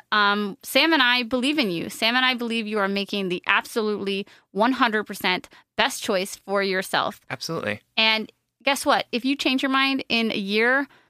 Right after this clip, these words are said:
Speaker 1: that's okay too. If you never change your mind and you save yourself until marriage and then you um, decide to have sex one day with your s-, future spouse or
Speaker 2: Yep.
Speaker 1: yada, yada, whatever your path is will be the right path because it's yours.
Speaker 2: Yep.
Speaker 1: And you'll learn from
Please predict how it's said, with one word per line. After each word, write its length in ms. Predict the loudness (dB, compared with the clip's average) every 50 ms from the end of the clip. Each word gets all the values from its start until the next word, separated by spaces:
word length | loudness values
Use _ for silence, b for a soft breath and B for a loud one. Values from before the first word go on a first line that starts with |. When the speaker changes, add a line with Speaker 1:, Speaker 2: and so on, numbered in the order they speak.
| b b _ _ _
Speaker 1:
that's 200 | -2 -2 0 0 0
okay 260 | 0 2 2 2 0
too. 400 | 2 0 0 2 2 2 0 0 -2
If 140 | -2 -2 0
you 140 | 0 2 2
never 380 | 2 2 2 2 2 2 0
change 240 | 2 2 0 0 2
your 80 | 2 2
mind 340 | 2 2 2 2 0 0 0 0
and 140 | 0 -2
you 80 | -2 -4
save 240 | -2 0 0 0 0
yourself 320 | -2 -2 0 0 0 0
until 220 | -2 -2 0 0 0
marriage 440 | 2 0 0 0 0 -2 -4 -4 -4 -2
and 160 | -2 0 0
then 180 | -2 -2 -2 -2
you 380 | -4 -4 -4 -4 -4 -4 -6 B B B B B B B _ 0
um, 160 | 0 2 2
decide 340 | 0 -2 -2 0 0 0 2
to 60 | 2
have 160 | 0 -2 0
sex 240 | 0 -2 -2 0 -2
one 100 | -2 0
day 140 | 2 0 0
with 160 | 0 0 0
your 260 | 0 2 2 0 -2 -4 _ _ _ -20
s-, 180 | -18 -18 -18 -18 _
future 280 | -6 -6 -2 -2 -2 -4
spouse 500 | 2 2 4 4 6 4 2 0 -2 0
or 380 | 0 2 2 2 2 0 -2 -2 -2
Speaker 2:
Yep. 200 | -2 -2 -2 -6 _ _
Speaker 1:
yada, 200 | 0 0 2 2
yada, 340 | 2 2 2 2 2 0 -2
whatever 460 | -2 0 2 2 4 2 2 2 0
your 240 | 0 2 0 0 -2
path 340 | 0 0 0 0 0 0 -2
is 300 | -2 -2 -2 -4 -2 -4
will 120 | -4 -4
be 180 | -2 -4 -4 -2
the 180 | -2 -2 -2
right 320 | 0 0 0 0 0 -4 -4
path 480 | -2 0 2 2 2 0 -2 -8 -8
because 380 | -8 -6 -6 -4 -6 -4 -4 -4
it's 260 | -8 -8 -10 -16 -8 -2
yours. 540 | -2 0 0 0 -4 -6 -12 -12 -12 -8 -4
Speaker 2:
Yep. 140 | -4 -4 -4 -6 _ _ _ _ _ _ _ _
Speaker 1:
And 140 | -2 0 2
you'll 180 | 2 2 0 0
learn 280 | 0 0 0 0 -2
from 180 | -2 -4 -6 -6